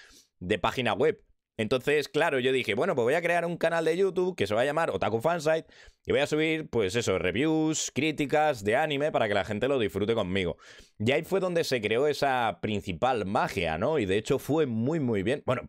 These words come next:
a ver, no, no, no fue tan bien al principio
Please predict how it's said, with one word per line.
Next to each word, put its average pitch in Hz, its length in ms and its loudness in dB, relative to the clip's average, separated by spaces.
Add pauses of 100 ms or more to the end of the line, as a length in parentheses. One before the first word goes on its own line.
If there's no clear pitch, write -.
(140)
a 98 80 0
ver, 110 280 -2
no, 104 300 -4
no, 147 180 0
no 160 140 -2
fue 196 160 0
tan 127 160 0
bien 123 120 0
al 127 80 0
principio 101 540 -2